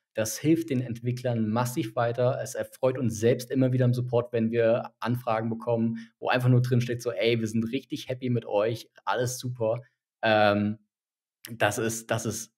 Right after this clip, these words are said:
einfach sehr viel wert, weil ihr müsst davon ausgehen,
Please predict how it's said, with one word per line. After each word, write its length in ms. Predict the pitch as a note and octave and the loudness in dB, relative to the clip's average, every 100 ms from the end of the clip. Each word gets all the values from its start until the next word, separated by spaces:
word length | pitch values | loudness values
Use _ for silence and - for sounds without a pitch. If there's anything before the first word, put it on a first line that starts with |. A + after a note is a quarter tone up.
| _ - | _ -4
einfach 400 | A#2 A#2+ B2 - | -2 0 -4 -6
sehr 360 | - - A#2+ | -6 0 0
viel 180 | A#2 G#2+ | 0 -2
wert, 240 | G#2 G#2 | 0 2
weil 140 | A2+ G#2+ | 0 0
ihr 60 | |
müsst 260 | G#2+ B2+ B2 | 2 2 2
davon 200 | B2 A#2 | -2 0
ausgehen, 760 | A#2 B2 - A2 A2+ B2+ - | 0 0 -2 -4 -2 -4 -8